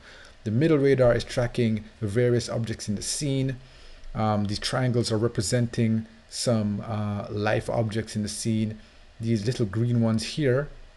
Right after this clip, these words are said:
are rep-, representing some target objects, which should be right above us. We'll go ahead and take a look at them in a little while. And the, uh, these glowing, uh, blips here, these are the prefab blips.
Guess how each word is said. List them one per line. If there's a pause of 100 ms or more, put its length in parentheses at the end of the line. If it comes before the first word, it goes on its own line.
(600)
are
rep-,
representing
some
target
objects,
which
should
be
right
above
us.
We'll
go
ahead
and
take
a
look
at
them (540)
in
a
little
while. (880)
And
the, (180)
uh,
these
glowing, (160)
uh, (300)
blips
here,
these (160)
are
the
prefab
blips.